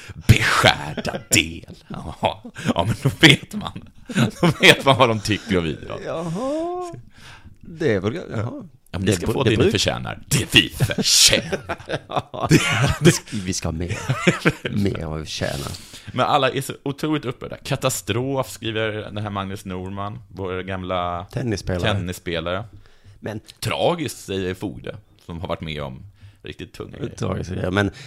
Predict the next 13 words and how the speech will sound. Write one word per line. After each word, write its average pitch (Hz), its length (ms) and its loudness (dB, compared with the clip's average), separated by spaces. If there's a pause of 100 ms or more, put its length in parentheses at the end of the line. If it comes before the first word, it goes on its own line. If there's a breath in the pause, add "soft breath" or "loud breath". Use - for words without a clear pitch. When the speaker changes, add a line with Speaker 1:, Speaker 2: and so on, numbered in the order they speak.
(120 loud breath)
Speaker 2:
men 98 240 0
vi 92 120 0
lyssnar 92 400 -2
väl 113 120 0
egentligen 95 300 0
på 104 100 -4
gamla 85 200 -2
idrottare 90 720 -4 (140)
om 87 140 -6
det 90 60 -4
kommer 82 240 -4
till 104 100 -6
allvarliga 82 520 -2